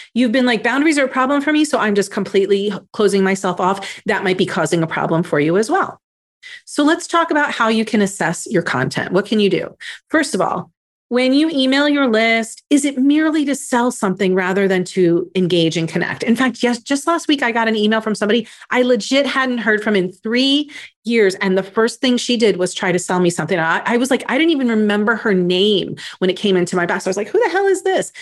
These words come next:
If you are only emailing your people only to sell and there's no nurturing happening, that's a problem for them. And then it becomes a problem for you. Next,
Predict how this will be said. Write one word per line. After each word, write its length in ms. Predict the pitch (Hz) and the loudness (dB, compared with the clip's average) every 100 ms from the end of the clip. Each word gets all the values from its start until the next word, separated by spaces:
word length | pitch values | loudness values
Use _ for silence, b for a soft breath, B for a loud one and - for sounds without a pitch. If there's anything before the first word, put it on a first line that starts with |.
| B - | B -2
If 120 | 247 | 0
you 360 | 226 247 311 | 0 2 2
are 260 | - 269 - 262 | 0 -2 -2 0
only 300 | 285 320 311 254 | 2 2 2 0
emailing 400 | 262 254 254 240 | 2 2 2 0
your 80 | 226 | 0
people 400 | 240 220 185 - | 0 0 0 0
only 320 | 240 262 262 | 0 2 0
to 120 | 254 | -4
sell 580 | 202 - 190 202 269 311 B B | -4 -2 0 2 0 -2 B B
and 140 | 214 214 | 0 2
there's 180 | 220 208 | 2 0
no 240 | 208 214 | 0 2
nurturing 460 | 214 214 - 262 262 | 2 0 0 0 0
happening, 520 | 262 262 277 269 254 | 0 0 0 0 -2
that's 420 | 208 208 196 - - | -2 0 -2 -4 -8
a 60 | - | -8
problem 460 | - 170 175 165 170 | -2 0 2 0 0
for 240 | - 165 | -2 -2
them. 420 | 156 - - - _ 202 | -2 -6 -10 -14 _ -2
And 120 | 202 | 2
then 120 | 208 | 2
it 80 | 202 | 0
becomes 260 | 196 180 | -2 -2
a 20 | 175 | -2
problem 380 | 156 147 151 | -2 -2 -2
for 160 | 160 165 | -2 0
you. 320 | 151 135 - - _ _ _ _ - | 2 0 -4 -18 _ _ _ _ 0
Next, 540 | 226 - - - - | 0 -2 -10 -12 -16